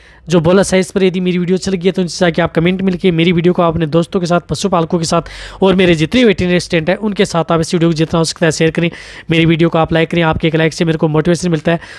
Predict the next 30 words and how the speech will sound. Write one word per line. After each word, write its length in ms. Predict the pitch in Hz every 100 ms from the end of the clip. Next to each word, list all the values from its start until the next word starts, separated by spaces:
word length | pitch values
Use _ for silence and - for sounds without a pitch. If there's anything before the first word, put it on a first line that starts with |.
| -
और 140 | 170 170
मैं 120 | 180
आपके 280 | 165 - 165
लिए 200 | 156 208
अच्छी 200 | - -
से 120 | 180 170
अच्छी 180 | -
और 60 | 180
नॉलेजेबल 400 | 165 190 190 190
वीडियो 260 | 175 160 170 -
आपके 320 | 165 165 175
लिए 200 | 160 165 -
हर 100 | 185
समय 320 | - 165 165 - - - -
ऐसे 340 | 175 170 196 202 - -
लाता 260 | 170 160 170
रहूँगा। 200 | 170 160
रही 160 | 165
बात 260 | 185 175 196
इस 120 | 170
तीन 180 | 175 175
ग्राम 300 | 175 170 175
बोलस 300 | 160 175 170
की 140 | - 180
जो 160 | 165
एमआरपी 440 | 160 160 160 160 175
पैंसठ 360 | 180 170 185
रुपये 200 | 165 165
के 120 | 160
लगभग 280 | 175 160 190